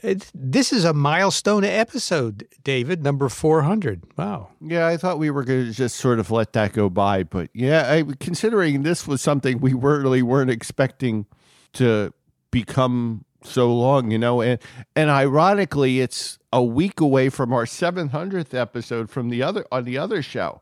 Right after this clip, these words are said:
Speaker 1: That's right.
Speaker 2: It, it's interesting that, you know, that,
Speaker 1: Be kinda
Speaker 2: boy,
Speaker 1: lined up.
Speaker 2: we, we, we've been doing this a long time.
Speaker 1: Maybe too long, but, uh,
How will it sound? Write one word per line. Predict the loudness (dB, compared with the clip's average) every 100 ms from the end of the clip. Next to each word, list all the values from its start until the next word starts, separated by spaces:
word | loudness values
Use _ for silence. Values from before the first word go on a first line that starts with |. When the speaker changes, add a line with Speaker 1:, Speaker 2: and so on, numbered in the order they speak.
| -18
Speaker 1:
That's | -18 -16 -4
right. | -2
Speaker 2:
It, | 0 -2
it's | -2 0 0
interesting | 0 0 -2 0 0 2
that, | 0 -2
you | -2
know, | -2 -4 -6
that, | -4 -6 _ -20 _ _ _ _ -16
Speaker 1:
Be | -12
kinda | -2
Speaker 2:
boy, | 2 4
Speaker 1:
lined | 2
up. | 0
Speaker 2:
we, | 0
we, | 0 -2 -4
we've | -4 -2
been | -2 0
doing | 0 2
this | 0 -2
a | -4
long | -2 0 2 4 2 -2
time. | -2 0 0 -2 -8 -10
Speaker 1:
Maybe | -6 -4 -4
too | -4 -2
long, | -2 -4 -8 -10
but, | -12 -12 -14
uh, | -12